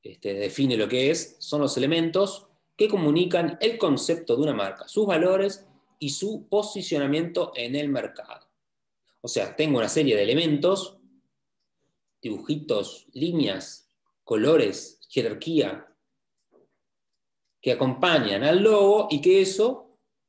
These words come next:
es lo que construye o comunica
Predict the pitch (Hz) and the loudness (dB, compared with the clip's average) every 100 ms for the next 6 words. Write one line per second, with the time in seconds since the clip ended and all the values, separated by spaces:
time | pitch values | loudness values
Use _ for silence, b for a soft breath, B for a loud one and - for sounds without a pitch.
0 | _ _ _ _ _ _ _ 151 156 151 | _ _ _ _ _ _ _ -2 0 0
1 | 165 180 - - 156 143 190 196 170 - | 0 0 -4 -6 -4 -4 0 2 0 -4
2 | - _ 113 113 - - _ _ _ 156 | -10 _ -12 -10 -12 -20 _ _ _ -6
3 | 196 233 214 208 214 214 | -2 -2 -2 -2 -2 -6